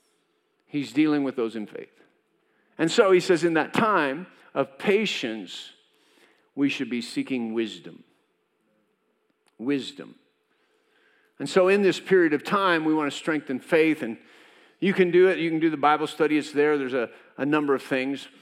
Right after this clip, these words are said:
uh, that you could do. We, we may do a small group some time in the year with it. But there's a lot out there right now with John Bevere's Awe of God.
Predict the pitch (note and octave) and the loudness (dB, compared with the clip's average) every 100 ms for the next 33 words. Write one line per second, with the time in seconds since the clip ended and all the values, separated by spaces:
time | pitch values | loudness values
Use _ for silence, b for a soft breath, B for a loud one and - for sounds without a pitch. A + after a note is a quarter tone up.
0 | b b C#3 C3 A2 C#3 D#3 D#3 D#3 C3+ | b b -2 -2 0 -4 -4 -4 -4 -2
1 | C#3+ D3 B2 - A2+ C3+ C3 D3 C#3+ C3+ | -2 -2 -6 -12 -6 -4 -2 -2 0 -2
2 | C#3 C3+ - C#3 C#3 C#3+ C#3+ - C3 B2+ | -2 -4 -4 -2 -2 -2 -6 -6 -6 -6
3 | - C3+ C3 B2+ B2+ C3+ C3 b b b | -4 -2 -2 -2 0 -2 -2 b b b
4 | C#3 C#3 C#3+ - - - A#2+ C#3+ C3 C3+ | -2 2 0 -2 -20 -12 -6 -4 0 2
5 | C#3 C#3 C#3+ C#3 B2+ B2 B2+ C3+ C3 A#2 | 2 2 0 0 -2 -2 -2 -2 -4 -4
6 | C3+ B2+ B2+ A#2+ C3+ C#3 - - B2 A#2+ | -4 -4 -4 -4 -4 -4 -6 -8 -4 -2
7 | B2 A2+ A2 G#2+ E2 | -2 -2 -2 -2 -4